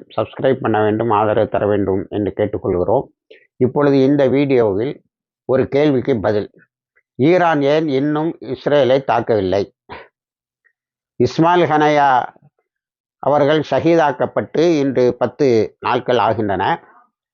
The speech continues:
பத்து நாட்களுக்கு உள்ளால் பெரும்பாலும் இஸ்ரே-, ஈரான் தன்னுடைய பழிக்கு பழி தாக்குதலை நடத்தி விடும் என்று எதிர்பார்க்கப்பட்டது. சிலர் நடத்திவிட்ட-, நடத்தி ஆகிவிட்டது என்று சொல்லிவிட்டார்கள். சிலர் நடக்கப் போகிறது என்று டேட்டுகளை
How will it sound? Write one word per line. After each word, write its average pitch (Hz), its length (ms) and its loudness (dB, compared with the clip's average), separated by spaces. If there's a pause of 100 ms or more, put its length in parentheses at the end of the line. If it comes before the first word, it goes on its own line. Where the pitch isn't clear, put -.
(340)
பத்து 151 260 0
நாட்களுக்கு 156 540 0
உள்ளால் 156 400 0 (240)
பெரும்பாலும் 151 580 0 (180)
இஸ்ரே-, 135 600 -2 (720)
ஈரான் 156 560 0
தன்னுடைய 143 480 2 (320)
பழிக்கு 160 340 0
பழி 147 220 0
தாக்குதலை 135 580 0
நடத்தி 131 460 -2 (280)
விடும் 135 420 0
என்று 127 360 2 (120)
எதிர்பார்க்கப்பட்டது. 117 880 -2 (680)
சிலர் 160 360 2 (260)
நடத்திவிட்ட-, 143 640 -2
நடத்தி 147 380 0
ஆகிவிட்டது 147 580 2
என்று 139 180 0
சொல்லிவிட்டார்கள். 117 720 -2 (140)
சிலர் 151 580 0
நடக்கப் 131 440 -2
போகிறது 151 460 2
என்று 127 260 0
டேட்டுகளை 135 500 0